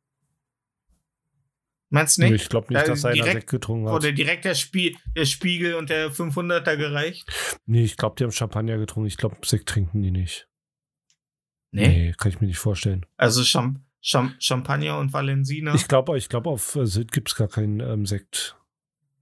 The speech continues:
Speaker 1: Es gibt kein Sekt auf Sylt. <laughs> Oh Gott, ey, das ist sehr schlecht, auf kein Bier auf Hawaii zu reimen.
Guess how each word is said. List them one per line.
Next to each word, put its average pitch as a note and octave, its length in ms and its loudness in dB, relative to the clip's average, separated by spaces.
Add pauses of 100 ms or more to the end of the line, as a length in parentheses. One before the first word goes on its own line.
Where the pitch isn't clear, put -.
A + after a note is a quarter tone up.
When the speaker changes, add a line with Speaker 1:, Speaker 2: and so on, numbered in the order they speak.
(2000)
Speaker 1:
Es - 420 -2
gibt - 440 -2
kein D3 380 -2
Sekt - 600 -4 (640)
auf D#3 640 0
Sylt. D#3 280 2 (160)
<laughs> - 160 -14
Oh D#3 280 0
Gott, C#3+ 320 -4
ey, C#3 140 0
das C#3+ 220 -4
ist - 340 -2
sehr B2 160 4
schlecht, C3 420 -2 (380)
auf C#3 240 -2
kein A#2 180 -2
Bier A#2 160 -2
auf A2+ 120 -6
Hawaii G#2+ 300 -2
zu G#2+ 160 -4
reimen. G#2+ 300 0